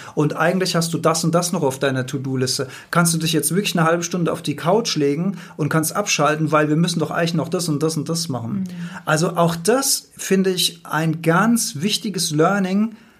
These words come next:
Speaker 1: dass es okay ist, einfach mal nichts zu tun.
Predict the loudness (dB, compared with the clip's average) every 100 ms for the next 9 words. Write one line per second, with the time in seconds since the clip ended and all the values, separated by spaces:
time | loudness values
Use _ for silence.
0 | _ _ -4 -2 -2 -4 -8 -4 -4 -4
1 | -4 0 2 4 4 2 0 -4 -8 -14
2 | -8 -2 -2 -2 0 0 0 -2 -8 0
3 | 2 2 0 -4 -4 -4 -6 -6 -4 -4
4 | -4 -6